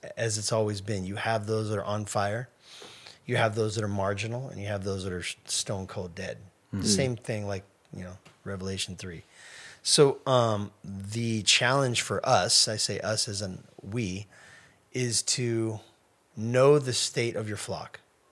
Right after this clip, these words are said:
Speaker 1: We cannot reach everyone, although we will try.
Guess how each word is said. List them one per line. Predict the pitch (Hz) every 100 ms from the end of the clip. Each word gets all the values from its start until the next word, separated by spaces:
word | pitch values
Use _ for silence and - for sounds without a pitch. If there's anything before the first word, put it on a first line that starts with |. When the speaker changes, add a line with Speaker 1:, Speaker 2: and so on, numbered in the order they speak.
| _ _ _ - _ _ _ -
Speaker 1:
We | - 120 139
cannot | - 147 135 120 98
reach | 113 131 107 - - -
everyone, | 123 110 107 92 92 101
although | 104 110
we | 98 95
will | 92
try. | - 156 110 -